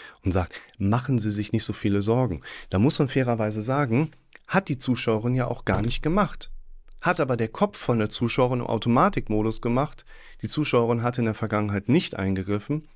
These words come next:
Der Kopf konnte es sich immer weiter mit einbauen und somit extremisiert sich das dann in die Richtung, die jetzt hier eben mit eingekommen ist. Und das ist halt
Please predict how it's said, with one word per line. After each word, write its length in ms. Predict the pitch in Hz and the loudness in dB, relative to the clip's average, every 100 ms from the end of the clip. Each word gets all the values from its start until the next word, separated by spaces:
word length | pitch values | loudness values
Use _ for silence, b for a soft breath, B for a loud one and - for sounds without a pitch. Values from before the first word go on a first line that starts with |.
| - | -8
Der 80 | 107 | -4
Kopf 260 | - 123 - | 0 0 2
konnte 240 | 160 110 | -2 0
es 80 | 104 | -2
sich 160 | 104 - | -4 -2
immer 240 | 104 95 | 0 2
weiter 240 | 87 87 | 0 0
mit 140 | 82 80 | -2 0
einbauen 640 | 90 92 98 110 131 190 B B B | 0 0 2 0 0 -4 B B B
und 160 | - 101 | -2 0
somit 520 | 87 98 117 139 - - _ _ | 4 4 6 4 0 -14 _ _
extremisiert 920 | - 113 - - 120 110 101 98 98 | -2 0 0 0 0 0 0 -2 -2
sich 220 | - 123 | -4 -6
das 220 | - 127 - | -6 -2 -2
dann 100 | 135 | -2
in 140 | 123 | -2
die 80 | 101 | -2
Richtung, 480 | - 98 - 139 151 b b b - | -2 -2 0 0 0 b b b -6
die 160 | 98 | -2
jetzt 280 | 110 117 - | 0 0 -2
hier 360 | - 98 107 117 | -4 -2 -2 -4
eben 260 | 117 127 | -6 -2
mit 120 | 123 127 | -2 -4
eingekommen 540 | 135 156 - 90 95 | -4 -6 -6 -6 -4
ist. 160 | - - | -4 -4
Und 160 | 98 | -4
das 160 | 80 - | -4 0
ist 180 | 92 - | 0 2
halt 240 | 101 107 | -2 -4